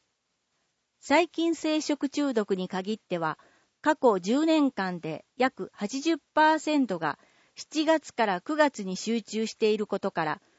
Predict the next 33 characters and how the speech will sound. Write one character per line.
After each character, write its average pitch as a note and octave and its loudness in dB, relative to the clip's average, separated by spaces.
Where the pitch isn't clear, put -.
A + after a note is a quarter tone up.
こ B3 2
の D#4 6
間 D#4+ 2
に A3 2
お F3+ -2
け F#3 -2
る F3 -4
食 C4+ -2
品 D#4 4
衛 D4+ 2
生 G3 -2
の E3 -4
確 B3 -2
保、 E3+ -8
お C#4 4
よ C#4 6
び F3+ -2
意 D4+ -4
識 - -4
の F#3+ -2
向 A3+ 2
上 A3+ 0
が G#3 0
重 G3 -4
要 F3+ 2
で E3+ -2
す。 - -16
生 F4 0
鮮 E4 -2
食 D4+ -2
料 C#4+ 6
品 C4 0
は A#3 0